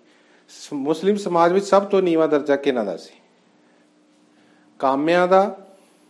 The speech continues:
ਜਾਂ ਗੁਲਾਮਾਂ ਦਾ? ਟਰੂ ਫਾਲਸ ਦੱਸੋ ਵੀ। ਗੁਲਾ-,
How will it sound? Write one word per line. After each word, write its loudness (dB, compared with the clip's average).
ਜਾਂ 2
ਗੁਲਾਮਾਂ 0
ਦਾ? -18
ਟਰੂ 2
ਫਾਲਸ 4
ਦੱਸੋ 0
ਵੀ। 0
ਗੁਲਾ-, 2